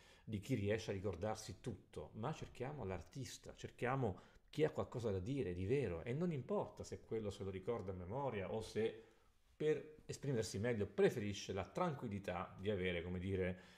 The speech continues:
una rete di sicurezza, come un trapezzista che, eh,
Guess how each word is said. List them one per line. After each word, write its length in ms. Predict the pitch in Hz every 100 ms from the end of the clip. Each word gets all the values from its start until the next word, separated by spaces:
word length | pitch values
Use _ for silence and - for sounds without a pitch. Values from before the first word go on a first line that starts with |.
| -
una 220 | 131 120
rete 300 | 110 139 131
di 120 | 104 101
sicurezza, 760 | 117 101 123 123 - - 76
come 140 | - 117
un 140 | 101
trapezzista 760 | 98 110 107 - 135 - - 82
che, 300 | 95 85 - - - -
eh, 240 | - -